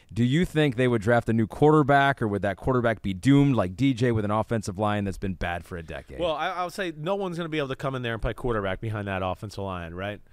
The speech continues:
Speaker 2: I don't think they're gonna be at the "let's draft a new quarterback" thing, because it's go-, like what we've said almost in the past, right? You know, I, I think that's the big thing is, um, uh, James Lennox, like,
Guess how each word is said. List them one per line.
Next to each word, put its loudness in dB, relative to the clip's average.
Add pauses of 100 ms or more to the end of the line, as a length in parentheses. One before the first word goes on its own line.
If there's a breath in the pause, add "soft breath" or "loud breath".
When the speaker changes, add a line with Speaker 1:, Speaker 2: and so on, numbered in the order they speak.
(420 soft breath)
Speaker 2:
I 2
don't 0
think -4
they're -4
gonna -4
be -4
at -2
the -8 (120)
"let's -6
draft 0
a -8
new -6
quarterback" -4
thing, -8
because -4
it's -6
go-, -8
like -2
what -4
we've -6
said -2
almost -2
in -6
the -4
past, -2
right? -2 (160)
You -8
know, -6 (460 soft breath)
I, 0
I 0
think -6
that's -2
the -2
big -4
thing -4
is, -4 (500 soft breath)
um, -2
uh, -8
James -2
Lennox, -4
like, 0